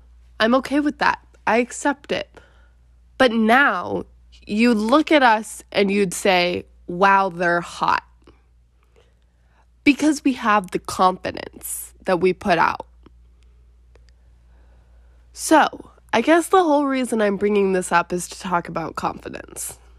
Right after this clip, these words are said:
The confidence that we think we have that we might not have, or the confidence that we know we're lacking in. Um,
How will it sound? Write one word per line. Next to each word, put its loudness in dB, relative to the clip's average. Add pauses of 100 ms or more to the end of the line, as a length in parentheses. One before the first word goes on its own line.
(120)
The -2
confidence 2
that 0
we -4
think -6
we 2
have 0
that 0
we -2
might -2
not 0
have, -10 (100)
or -4
the -4
confidence -2
that 2
we 0
know 2
we're -2
lacking -6
in. -12 (1400)
Um, 0